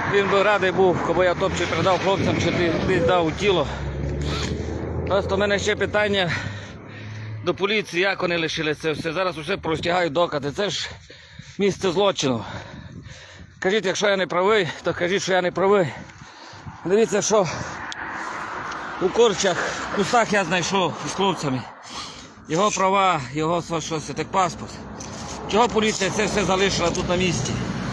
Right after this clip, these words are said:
Це ж місце злочину. Тут не знаєте, хто винуватий. Я не оправдовую його, да. Він любив швидкість, видно, полосу, все видно. Але,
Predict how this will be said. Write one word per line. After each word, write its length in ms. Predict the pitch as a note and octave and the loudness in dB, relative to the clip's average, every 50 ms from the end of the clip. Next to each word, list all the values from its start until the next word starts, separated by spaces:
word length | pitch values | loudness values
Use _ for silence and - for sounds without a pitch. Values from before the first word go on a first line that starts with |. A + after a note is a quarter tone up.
| - - - - - - - - - - - - | -4 -4 -4 -4 -4 -2 -2 -2 -2 -2 -2 0
Це 60 | A#3+ | 0
ж 160 | A#3 G3+ - B3 | 0 0 0 -2
місце 240 | A3+ - - G#3+ | -2 0 0 0
злочину. 500 | G3+ F3+ A#3+ B3 A3+ F#3+ - D#3+ C#3+ C3+ A#2 G#2 - - - - - - - - - - - - - - - | 2 4 4 4 4 2 0 0 0 0 0 -2 -4 -6 -6 -6 -6 -6 -8 -8 -8 -8 -8 -8 -8 -4 -4
Тут 180 | G3 G#3+ - | -4 -2 0
не 60 | A3+ G#3+ | 0 0
знаєте, 340 | G3 B3 B3+ A3+ - G#3+ | 2 2 2 2 0 -2
хто 180 | - - G#3+ G3+ | 0 0 2 2
винуватий. 460 | F#3+ F#3+ F#3+ F#3+ G3 G3 F3 F#3 G3 | 4 4 4 4 4 4 4 4 2
Я 100 | G#3+ A3 | 4 4
не 100 | A3+ A3 | 4 2
оправдовую 640 | G#3 G#3 A3 A3+ G#3+ G3 A#3+ A#3+ A#3 A3 G#3+ G3+ G3 | 2 2 2 2 4 4 4 4 6 6 6 6 6
його, 260 | F#3+ F3 E3+ E3+ E3 | 6 4 4 2 4
да. 300 | D#3 F#3+ F#3 F3 D3+ C3 D3 | 4 4 4 4 4 4 2
Він 360 | E3 G3+ G#3+ F3+ E3+ F#3+ F#3+ | 2 2 4 4 2 4 4
любив 280 | F3+ F#3+ F#3 G#3+ G#3 F3 | 4 6 6 6 6 6
швидкість, 460 | - F#3+ G3 F#3+ - - E3 D#3+ - | 4 4 4 4 4 0 -2 0 2
видно, 360 | G3 A3+ A3 G3+ F#3 F3+ E3 C3+ - - - - - - - - - - - - - - - - - - - - - - - - | 2 2 2 2 0 0 -2 -2 -6 -8 -8 -8 -8 -8 -8 -8 -8 -10 -10 -10 -10 -10 -10 -10 -10 -10 -10 -10 -12 -10 -2 2
полосу, 500 | G3+ G#3+ G#3+ G3+ F#3+ E3 - - F3 D3+ | 4 6 6 6 4 2 2 0 0 0
все 220 | C3 - G#3 A#3 | 0 2 2 4
видно. 400 | G#3+ G#3 G#3 G3 D#3+ E3 C#3+ B2 A#2+ | 4 6 4 4 4 2 0 2 2
Але, 400 | E3 D#3+ G3+ G#3+ A3 G3+ D#3+ C3 | 2 4 4 6 6 4 4 0